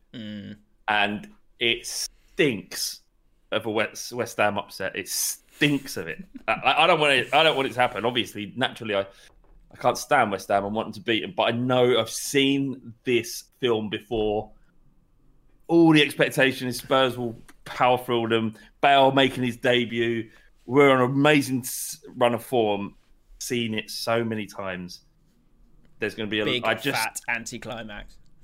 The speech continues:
Speaker 2: I just can feel it. Football doesn't work the way you want it to work
Speaker 1: Right,
Speaker 2: all the
Speaker 1: 'cause, 'cause
Speaker 2: time.
Speaker 1: in your head, what you're dreaming of is you're two nil
Speaker 2: It's like
Speaker 1: up, to three one
Speaker 2: Bale
Speaker 1: up,
Speaker 2: hat-trick.
Speaker 1: and he comes on, he comes on for the last twenty minutes. And,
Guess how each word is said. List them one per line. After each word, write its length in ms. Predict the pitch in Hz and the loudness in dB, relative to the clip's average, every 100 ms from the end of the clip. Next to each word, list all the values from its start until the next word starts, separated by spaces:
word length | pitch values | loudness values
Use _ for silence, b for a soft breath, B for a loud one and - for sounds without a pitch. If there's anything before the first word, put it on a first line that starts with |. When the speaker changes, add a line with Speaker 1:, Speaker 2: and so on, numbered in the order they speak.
| - - 143 | -20 -10 -2
Speaker 2:
I 140 | 156 | -2
just 220 | 156 175 | 0 -4
can 180 | - 165 | -2 -2
feel 680 | 156 - _ 170 175 170 139 | -4 -14 _ -2 0 2 2
it. 240 | 123 - - | 0 -2 -8
Football 440 | 185 131 165 165 120 - | -8 -4 -4 -4 -4 0
doesn't 380 | 147 139 113 127 | 0 0 -6 0
work 340 | 123 117 - | 0 0 -4
the 80 | 113 | -4
way 140 | 110 | -2
you 100 | 107 | -2
want 120 | 107 113 | -4 -6
it 80 | - | -6
to 80 | |
work 320 | 107 104 - - | -4 -4 -4 -10
Speaker 1:
Right, 320 | 131 123 117 | -6 -2 -2
Speaker 2:
all 60 | 104 | -2
the 40 | |
Speaker 1:
'cause, 140 | 180 - | -2 0
'cause 200 | 202 190 | 0 0
Speaker 2:
time. 80 | 214 | 2
Speaker 1:
in 60 | |
your 100 | 202 | 2
head, 220 | 190 180 | 2 0
what 140 | 143 143 | 0 -4
you're 100 | 143 | -4
dreaming 360 | 131 160 143 127 | 0 0 0 -2
of 200 | 117 120 | -4 -4
is 340 | 120 107 - _ _ | -6 -6 -12 _ _
you're 80 | - | -10
two 240 | - 147 135 | -4 -2 0
nil 40 | |
Speaker 2:
It's 80 | 127 | 2
like 120 | 117 | 2
Speaker 1:
up, 240 | 117 - - | 0 -4 -8
to 160 | - 147 | -6 -6
three 260 | - 170 | -2 2
one 160 | 147 131 | 4 6
Speaker 2:
Bale 60 | 117 | 6
Speaker 1:
up, 100 | 117 | 4
Speaker 2:
hat-trick. 320 | 131 110 - B B | 2 -4 -14 B B
Speaker 1:
and 100 | 147 | -4
he 60 | 147 | -2
comes 260 | 147 131 | -2 -2
on, 340 | 135 127 127 139 | -2 -2 -6 -8
he 80 | 143 | -6
comes 200 | 143 127 | -4 -6
on 100 | 120 | -6
for 60 | 127 | -2
the 40 | |
last 220 | 120 120 | -2 -2
twenty 180 | 127 120 | -6 -6
minutes. 560 | 117 113 110 - - - b b b - | -6 -8 -10 -10 -12 -14 b b b -8
And, 200 | 127 | -8